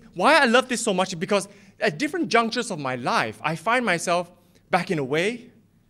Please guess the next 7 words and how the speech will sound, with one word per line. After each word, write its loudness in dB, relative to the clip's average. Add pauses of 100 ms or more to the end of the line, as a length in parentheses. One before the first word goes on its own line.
(400)
And -12
sometimes 2
I 0
feel -6
myself -4 (220)
pushing -6
forward. -8